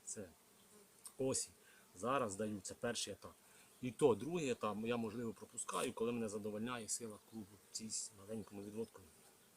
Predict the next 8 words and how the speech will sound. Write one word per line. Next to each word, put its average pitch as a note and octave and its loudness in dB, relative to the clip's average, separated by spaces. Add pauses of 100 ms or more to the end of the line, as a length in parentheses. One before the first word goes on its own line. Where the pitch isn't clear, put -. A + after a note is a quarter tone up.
(260)
Зараз A#2 2
я G#2 0
даю G2 -2
їм E2+ -8 (540)
розплод A2+ 0 (420)
на G2 -6
виході, G#2+ 2 (180)
печатний. F#2+ 2